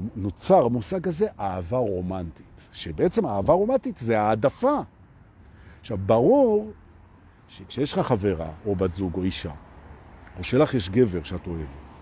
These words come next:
רומנטית, ברור שזה אמור לרוץ גם בקטע של אהבה קלאסית, מה שנקרא. את רוצה בטובתו, את לא מתנה את אהבתך בכך שהוא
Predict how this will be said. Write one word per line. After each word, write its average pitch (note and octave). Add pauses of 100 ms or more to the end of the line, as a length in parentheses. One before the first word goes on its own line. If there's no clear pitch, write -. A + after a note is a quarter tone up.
(140)
רומנטית, G2 (1040)
ברור B3+
שזה C#3+ (200)
אמור F3+
לרוץ D3+
גם B2+
בקטע B2
של A#2+
אהבה G2+ (520)
קלאסית, F#3
מה A2
שנקרא. F2+ (220)
את G#2+
רוצה G#2+
בטובתו, G2 (500)
את - (260)
לא G#3+ (600)
מתנה D3+
את -
אהבתך A#2+
בכך A#2
שהוא B2+